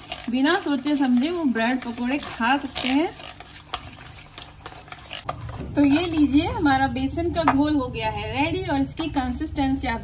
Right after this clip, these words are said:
देख सकते हैं, बस flowing consistency है, बहुत ज़्यादा पतली और बहुत ज़्यादा गाढ़ी नहीं है। और अब इसको हम रख देते हैं side में।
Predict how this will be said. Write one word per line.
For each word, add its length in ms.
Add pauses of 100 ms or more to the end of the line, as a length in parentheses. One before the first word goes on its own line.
देख 200
सकते 340
हैं, 200 (440)
बस 200
flowing 400
consistency 680
है, 100
बहुत 240
ज़्यादा 260
पतली 400
और 220
बहुत 180
ज़्यादा 260
गाढ़ी 320 (380)
नहीं 300
है। 140 (280)
और 240 (140)
अब 140
इसको 280
हम 180
रख 140
देते 280
हैं 160
side 380
में। 220